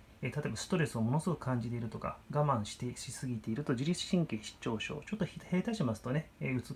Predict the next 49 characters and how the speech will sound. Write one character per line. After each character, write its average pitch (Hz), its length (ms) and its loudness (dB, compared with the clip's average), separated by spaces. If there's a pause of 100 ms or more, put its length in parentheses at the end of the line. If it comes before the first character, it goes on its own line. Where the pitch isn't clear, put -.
ぽ 147 100 6
い 117 60 2
症 123 160 0
状 143 160 2
に 117 60 4
な 113 60 2
っ 110 40 -2
て - 140 -6
い - 40 -4
き - 100 -10
ま 76 140 -4
す。 - 160 -16 (1000)
え 151 240 2
ー、 - 20 -4
で、 175 60 -2
こ 185 100 2
の、 185 120 6
ま 180 360 6
あ、 - 60 -2
え 139 500 0
ー、 123 60 -2
情 180 260 2
動 185 240 4
と 185 100 -2
言 165 120 2
わ 160 100 6
れ 160 80 0
る 156 100 0
と 165 120 0
こ 185 100 2
ろ 151 80 6
は 120 60 4
こ 113 80 2
の 113 80 6
大 135 240 4
脳 139 180 4
辺 135 180 0
縁 135 280 2
系 131 280 2
が 170 140 4
司 127 300 -2
っ 123 160 0 (160)
て 175 180 4
お 123 80 2
り 127 240 2
ま 131 140 4
す - 160 -8
の 110 100 0
で、 147 160 0